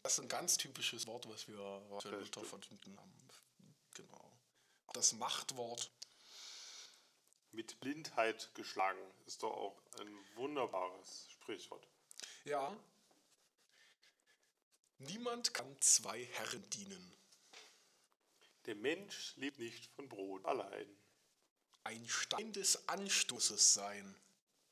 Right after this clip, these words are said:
Speaker 2: Sein Licht unter den Scheffel stellen.
Speaker 1: Ja, das ist noch so ein Ausdruck, den Luther vor allem mitgeprüft hat, das sind so Lückenbüßer und Lästermaul.
Speaker 2: Und natürlich der Feuereifer.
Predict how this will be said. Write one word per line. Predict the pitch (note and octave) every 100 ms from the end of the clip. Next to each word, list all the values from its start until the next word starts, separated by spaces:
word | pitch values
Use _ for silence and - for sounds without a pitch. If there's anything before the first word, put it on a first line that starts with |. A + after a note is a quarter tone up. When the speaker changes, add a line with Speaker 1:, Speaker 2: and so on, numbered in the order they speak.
| _ _ _ _ _ _ _ _ _ _ _ _ _ -
Speaker 2:
Sein | A#2+ A#2
Licht | C#3 F#3+ - - -
unter | C#3+ C3+
den | C3 C3
Scheffel | - - G#2
stellen. | - G2+ F2+ F#2+ F#2+ _ _ _ _ _ - -
Speaker 1:
Ja, | - -
das | B2+
ist | A2+ A#2+ A#2 - -
noch | A#2+ B2
so | A#2+
ein | A2
Ausdruck, | G#2 D3 F3 - C#3 B2+
den | A#2+ A2+ G#2+
Luther | - - B2+
vor | A#2 G2
allem | A#2
mitgeprüft | A2+ A#2 - A2+ -
hat, | G#2+
das | G#2
sind | G#2+
so | - G2
Lückenbüßer | G2 - C#3+ A#2+ B2 A2+ - G2
und | G2 -
Lästermaul. | E2 F2+ F#2 - - - F#2 E2+ E2+ F2 - - - - - - - - - -
Speaker 2:
Und | C3+
natürlich | C3 A2+ - A#2+ A#2 - -
der | - G#2+ - -
Feuereifer. | - A2+ G#2+ - - G#2+ -